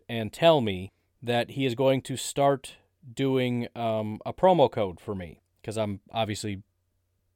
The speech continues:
driving lots of people to his site. If you have not signed up yet, you can enter code packernet, and it has to be all caps. That's the way you set it up. Has to be all caps, packernet, and you're gonna get twenty percent off.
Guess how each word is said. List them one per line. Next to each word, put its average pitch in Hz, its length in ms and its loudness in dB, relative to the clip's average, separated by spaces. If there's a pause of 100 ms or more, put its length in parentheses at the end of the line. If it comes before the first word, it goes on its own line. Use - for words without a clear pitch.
(280)
driving 110 640 0 (580)
lots 120 320 0
of 110 100 -2
people 120 280 -4
to 110 160 -6
his 98 160 -8
site. 80 320 -8 (200)
If 123 160 -4
you 143 100 2
have 185 280 6
not 190 220 4
signed 156 340 2
up 139 140 2
yet, 117 400 -4 (180)
you 127 100 -6
can 135 140 0
enter 160 320 0
code 143 320 2
packernet, 107 580 0
and 120 140 -4
it 113 80 -2
has 139 220 0
to - 80 -6
be 135 120 2
all 131 180 6
caps. 110 420 -2
That's 104 160 -8
the 117 80 -6
way 117 160 2
you 120 40 0
set 123 220 0
it 117 60 2
up. 113 160 0
Has 135 260 -2
to 139 100 -10
be 127 120 -2
all 131 240 2
caps, - 420 -4
packernet, 107 560 -2 (220)
and 120 100 -2
you're 127 80 2
gonna 131 140 2
get 123 160 -2
twenty 147 280 2
percent 123 400 -2
off. - 320 -10